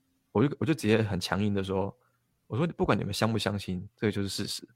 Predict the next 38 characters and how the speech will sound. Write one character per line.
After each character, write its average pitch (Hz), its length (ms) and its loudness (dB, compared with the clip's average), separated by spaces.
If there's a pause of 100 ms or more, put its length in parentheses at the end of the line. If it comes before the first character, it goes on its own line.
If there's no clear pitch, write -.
(1000)
你， 104 360 -2
你 104 60 0
们 113 120 4
以 101 60 2
后 113 80 6
必 117 160 2
定 101 100 2
会 101 80 4
碰 90 220 -2
到。” 85 240 -8 (1400)
我 110 80 4
现 123 160 4
在 - 20 6
就 127 80 2
变 120 160 2
成 92 120 -2
这 90 100 -6
个 92 80 -4
样 95 160 -4
子， - 160 -14 (600)
不 147 80 0
管 104 120 4
他 95 80 4
们 104 200 4
听 104 160 -4
不 101 80 -2
听 101 120 0
得 95 60 0
懂， 87 160 -6
这 101 80 -2
个 98 60 -2
就 95 120 -6
是 90 280 -4 (800)
真 117 140 8
实 104 160 2
存 95 220 -6
在 92 180 0
的。 - 160 -16